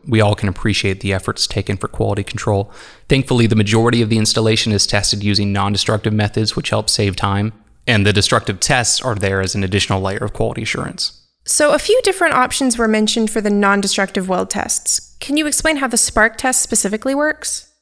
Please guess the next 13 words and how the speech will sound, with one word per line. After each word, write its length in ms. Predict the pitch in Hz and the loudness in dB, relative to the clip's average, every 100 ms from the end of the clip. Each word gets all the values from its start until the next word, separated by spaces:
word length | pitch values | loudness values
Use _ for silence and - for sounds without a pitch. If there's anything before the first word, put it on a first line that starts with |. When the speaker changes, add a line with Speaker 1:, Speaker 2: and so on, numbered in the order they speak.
| _ | _
Speaker 1:
Spark 280 | - 131 135 | 0 2 2
testing 340 | - 123 117 107 | 2 0 2 2
refers 400 | 95 104 101 - | 2 2 2 0
to 100 | - | 0
A 140 | 104 | 0
S 140 | 98 | 0
T 160 | - 107 | 0 0
M 140 | 98 | 0
D 220 | 95 104 107 | -2 -2 -2
seven 460 | - 113 104 101 | -2 0 0 -2
two 320 | 98 - 104 | -2 0 0
four 320 | 104 110 101 98 | 0 -2 0 0
zero, 340 | 98 98 | 0 -2